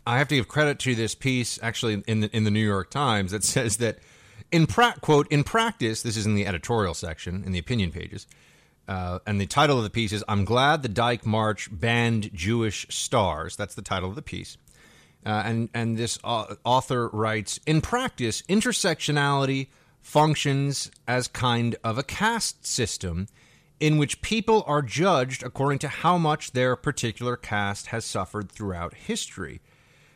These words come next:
Victimhood, in the intersectional way of seeing the world,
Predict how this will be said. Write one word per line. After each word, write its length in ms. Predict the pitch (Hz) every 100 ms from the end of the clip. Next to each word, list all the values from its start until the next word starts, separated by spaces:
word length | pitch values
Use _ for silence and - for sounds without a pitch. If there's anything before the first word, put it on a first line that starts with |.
| -
Victimhood, 920 | 107 247 - 208 147 104 110 104 107
in 100 | 127
the 120 | 117 123
intersectional 800 | 165 190 - 143 131 - 135 117
way 220 | 120 117
of 100 | 101
seeing 320 | - 120 110
the 80 | 104
world, 540 | 117 196 135 113 135